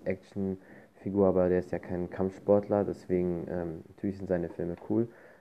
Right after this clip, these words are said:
aber das kann man nicht so vergleichen und Jason Statham von der neuen Generation eher so, aber der ist ja auch schon fünfzig, sonst gibt's halt noch Scott Adkins, der ist aber auch schon zweiundvierzig, ähm, aber sonst halt die alten,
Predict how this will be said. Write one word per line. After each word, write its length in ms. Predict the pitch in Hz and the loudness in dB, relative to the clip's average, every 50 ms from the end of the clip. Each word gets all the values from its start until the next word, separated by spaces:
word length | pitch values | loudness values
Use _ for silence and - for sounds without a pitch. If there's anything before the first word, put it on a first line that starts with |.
| _ - | _ -8
aber 80 | 98 92 | -4 -4
das 160 | 92 - - | -4 -4 -4
kann 140 | - 98 95 | -2 0 0
man 100 | 95 95 | 2 0
nicht 180 | 92 - - | 0 -2 -4
so 200 | - 95 87 87 | -2 -2 -2 -2
vergleichen 640 | - - 90 87 87 95 104 113 117 - - 131 123 | -2 -4 -2 0 2 4 4 4 2 0 -4 -6 -4
und 400 | - - 98 90 90 87 - - | -4 -2 -2 -2 -4 -4 -4 0
Jason 240 | - 92 92 - - | 0 0 0 0 -6
Statham 480 | - - - 98 95 - 104 95 92 92 | -8 -2 -2 -2 -2 0 -2 -4 -4 -4
von 140 | - 95 95 | -2 -2 -2
der 80 | 92 | 0
neuen 180 | 92 92 92 90 | 0 0 0 0
Generation 560 | 92 90 90 90 92 90 - - - 87 - - | -2 -2 -2 -2 -4 -6 -6 -6 -8 -8 -6 -2
eher 180 | - 98 101 101 | 0 0 0 0
so, 140 | 104 117 107 | 0 0 0
aber 160 | 92 92 87 | 0 2 2
der 100 | 90 90 | 2 0
ist 120 | 87 - | 0 0
ja 80 | 85 78 | 0 0
auch 120 | 90 92 | 0 -2
schon 200 | - - 98 95 | -2 -6 -8 -6
fünfzig, 520 | - - 101 101 101 - - - 117 - - - - - - - - - - - _ - | -4 -4 -4 -4 -6 -8 -6 -6 -6 -6 -8 -18 -20 -20 -20 -20 -20 -20 -20 -20 _ -4
sonst 180 | 101 92 90 | -4 -4 -4
gibt's 200 | - 101 90 - | -4 -8 -4 -2
halt 160 | 104 92 - 98 | -2 0 0 0
noch 120 | 92 90 | -2 -4
Scott 320 | - - - - 92 90 | -6 -8 -4 -2 -2 0
Adkins, 480 | - - 98 95 - - 123 123 127 127 - - - _ _ _ _ _ _ _ _ _ _ _ _ _ _ _ - | 2 2 0 0 0 -2 -2 -2 -2 -4 -8 -20 -20 _ _ _ _ _ _ _ _ _ _ _ _ _ _ _ -6
der 80 | 117 | -2
ist 80 | 95 95 | 0 2
aber 200 | 95 90 - - | 2 2 2 2
auch 120 | - - | 0 -2
schon 240 | - - 107 101 98 | -6 -6 -6 -6 -6
zweiundvierzig, 880 | - - - 107 107 110 107 - 120 110 113 - - - 123 127 - _ _ _ _ - - - - - - - _ _ - | -4 -2 0 0 0 0 0 0 0 0 0 -2 -6 -8 -8 -8 -10 _ _ _ _ -20 -20 -20 -20 -20 -20 -20 _ _ -4
ähm, 80 | 101 | 0
aber 320 | 98 98 95 95 95 95 95 | 0 2 4 4 4 4 6
sonst 220 | 101 107 110 - | 4 4 4 4
halt 240 | 117 113 110 - - | 2 2 2 0 -4
die 260 | 110 110 110 101 - - - | -2 -2 -2 -2 -2 2 6
alten, 560 | 113 117 120 120 - - 95 92 92 90 | 6 6 6 4 2 -4 -2 -2 -2 -4